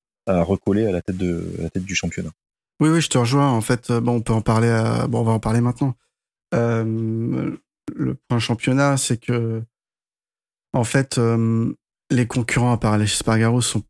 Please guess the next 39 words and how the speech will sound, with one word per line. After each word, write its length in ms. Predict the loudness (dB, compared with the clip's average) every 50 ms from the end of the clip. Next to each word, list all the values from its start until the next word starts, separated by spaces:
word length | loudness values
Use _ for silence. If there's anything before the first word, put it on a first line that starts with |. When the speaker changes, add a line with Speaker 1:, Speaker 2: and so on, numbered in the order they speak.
| _ _ -2
Speaker 2:
pas 120 | 0 2 2
assez 260 | 2 0 0 0 2
réguliers 380 | 2 2 2 0 0 0 0
derrière. 460 | 2 2 2 2 2 2 2 2 2 2
On 80 | 2 2
voit 180 | 2 2 0 0
que 100 | 0 -2
le 60 | -4
plus 200 | -2 0 0 2
régulier, 580 | 2 2 2 2 2 2 4 4 2 2 2 2
moi, 300 | 2 2 2 2 2 2
si 140 | 0 0 -4
je 60 | -2
prends 140 | 0 0 2
le 60 | 2
début 220 | 2 2 0 0
de 60 | 2 2
l'année, 200 | 2 2 2 2
c'est 140 | 0 0 0
Zarco, 400 | 0 0 0 0 -2 -2 -2 -4 _ _ _ -12 -6 -4
Speaker 1:
Oui. 160 | -2 -2 -4 -6 _ _ _ _ -4
Speaker 2:
qui 80 | -4 -2
est 40 | 0
quatrième 580 | 0 0 0 0 0 2 2 4 4 4 4
à, 300 | 4 2 2 2 2 0
à 160 | 0 0 -2
quatre-vingt-onze 560 | 0 -2 -2 -2 0 0 0 2 0 0 -2 -2
points, 240 | 0 0 2 2
donc 160 | 2 0 -2 -2
presque 340 | -2 -2 -2 -2 -4 -4 -2
à, 200 | -2 -2 -2 -4 -6 _ _ _ _ _ -2
à 80 | -2 -2
plus 200 | -2 -2 -2 0
de 60 | 0
deux 140 | 2 2 2
victoires 440 | 2 0 0 0 2 2 2 2
de, 640 | 2 2 2 2 2 0 0 0 0 0 -2 -2 -2 -4 -4 -4
de 240 | -4 -4 -2 -2 -2
Quartararo. 720 | -2 -4 -4 -2 0 0 0 2 2 0 0 0 -2